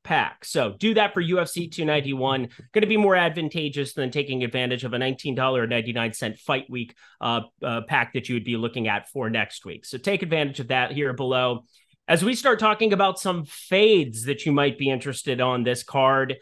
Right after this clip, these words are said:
we do have some huge dogs, and maybe you want to throw those into the mix, whether that's a Tony Ferguson, who is in trouble with the law, and a lot of people aren't exactly ecstatic that he's gonna be fighting Bobby Green, even though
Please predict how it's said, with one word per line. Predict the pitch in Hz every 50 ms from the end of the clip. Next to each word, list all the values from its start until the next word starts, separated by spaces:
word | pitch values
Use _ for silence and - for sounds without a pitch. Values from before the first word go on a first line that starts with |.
| _ _ _ _
we | 151 160
do | 160 269 285
have | 269 226
some | - 202 160
huge | - - 180 185 185 165 135 127 -
dogs, | 147 135 131 139 143 147 131 139
and | 127 135
maybe | 185 214 175 170
you | 190 190
want | 180 175
to | 170 -
throw | - 165 156 151 139
those | 139 135 139 131 123 -
into | 135 127 - 139
the | 123 117
mix, | 120 127 127 127 - -
whether | 131 123 123 123
that's | 127 131 123 - 143
a |
Tony | 139 - 151 139 131 123
Ferguson, | 120 - 156 143 143 151 143 - 160 143 139 143 135 - - - - _ _
who | 123 127 127 123 123
is | 117 110
in | 143 139
trouble | 123 - 185 196 190 196
with | 185 180 180
the | - 156
law, | 160 185 214 254 240 190 196 220
and | 240 226 156
a | 131
lot | 131 135 135 139
of | 135
people | - 156 127 147 151
aren't | 147 143
exactly | 139 135 139 160 143 - - 131 127 120 120 - _ -
ecstatic | - - - - - - - - 208 - - 262 226 - -
that | 160 143
he's | 131 123
gonna | 123 151 135
be | 127 135
fighting | 131 - 139 135 135 127 110
Bobby | 131 120 117 117 127
Green, | 110 - 135 135 135
even | 143 143 143 151
though | 156 156 151 147 139 143